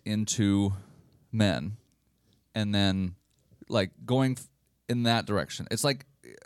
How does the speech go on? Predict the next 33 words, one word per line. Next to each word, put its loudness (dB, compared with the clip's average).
culture 4
is 4
trying 2
to 2
go 6
backwards. 2
It's -6
trying 2
to -4
go 4
upstream 0
and -6
start 2
with 0
the 2
things 0
that 4
we're 4
doing 2
and 0
the 2
applications 0
that -2
Zach 0
talks -4
about, 0
and 0
then 2
turn 4
those 6
into -2
manhood. 0
Whereas 2